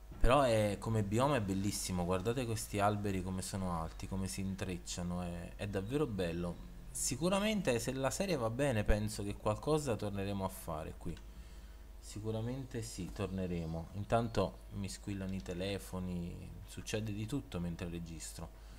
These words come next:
Ma noi non ci fermiamo, noi continuiamo senza tregua la nostra registrazione. Guardate, questo è un tempio sommerso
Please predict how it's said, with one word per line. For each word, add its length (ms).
Ma 180
noi 180
non 160
ci 160
fermiamo, 600
noi 160
continuiamo 960
senza 480
tregua 460
la 200
nostra 540
registrazione. 960
Guardate, 760
questo 640
è 200
un 180
tempio 540
sommerso 920